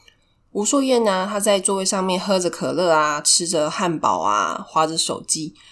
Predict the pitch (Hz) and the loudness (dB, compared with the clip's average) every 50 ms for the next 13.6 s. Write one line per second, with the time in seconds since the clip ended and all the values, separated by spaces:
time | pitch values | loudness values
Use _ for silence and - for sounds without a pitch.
0 | _ _ _ _ _ - - 240 240 240 240 - 226 226 233 226 226 220 214 202 | _ _ _ _ _ -4 -2 0 0 0 0 2 2 2 2 2 2 0 2 2
1 | 180 156 - 160 156 143 156 151 151 139 135 143 - 165 156 156 156 160 185 - | 0 0 0 -2 -2 -2 -2 -2 0 0 -2 0 2 2 2 2 0 -4 -8 -12
2 | - - - - - 208 175 165 - 147 139 143 147 170 - - - _ _ _ | -12 -10 -6 -2 2 4 4 4 4 2 -2 -2 -4 -8 -12 -16 -20 _ _ _
3 | _ _ _ _ _ _ _ _ _ _ _ _ _ _ _ _ _ - 185 170 | _ _ _ _ _ _ _ _ _ _ _ _ _ _ _ _ _ -4 -2 -2
4 | 175 175 175 175 175 170 135 - - 165 - - - 139 151 - - 165 - - | 0 0 -2 -2 -2 -2 -4 -2 -2 -4 -4 -4 -4 -6 -6 -6 -8 -8 -6 -6
5 | - 180 175 185 170 175 - - - - - - - - - - - - - - | -6 -6 -4 -4 -4 -6 -6 -10 -18 -18 -16 -16 -16 -18 -18 -20 -20 -20 -20 -20
6 | _ - 233 208 226 302 320 311 - 226 240 269 285 269 254 247 240 233 240 - | _ -4 -2 2 6 6 6 6 4 2 4 4 4 4 4 4 2 2 0 -2
7 | - - - 196 196 208 220 247 247 226 175 160 - - 147 156 165 165 - - | -10 -10 -4 -2 0 2 4 4 4 4 4 2 0 0 2 2 2 2 0 -2
8 | 156 143 - - - _ - _ - - 202 202 - 175 147 165 - 196 185 170 | -2 -4 -8 -10 -14 _ -20 _ -8 -6 -4 -2 0 0 0 2 2 0 0 0
9 | 170 - - 131 92 90 - 208 - _ _ _ - - 185 175 170 - - 156 | -2 -4 -4 -4 -6 -6 -8 -10 -12 _ _ _ -6 -2 0 0 0 -2 -4 -4
10 | 151 156 - - 196 175 170 175 175 160 151 - - 160 156 147 156 165 - - | -2 0 0 2 2 2 0 0 0 -2 -2 -2 -2 0 0 0 -2 -4 -6 -12
11 | _ _ _ _ _ _ _ _ - 269 269 262 233 214 208 196 190 190 185 180 | _ _ _ _ _ _ _ _ -4 -4 0 4 6 8 8 8 6 2 -2 -4
12 | 185 202 - - _ _ _ _ _ - - - 190 196 202 202 156 131 - - | -6 -8 -12 -14 _ _ _ _ _ -10 -6 -4 -2 -2 0 0 0 0 2 4
13 | 277 254 185 170 180 196 180 - 160 135 - - | 8 8 8 8 6 4 2 2 2 0 -2 -10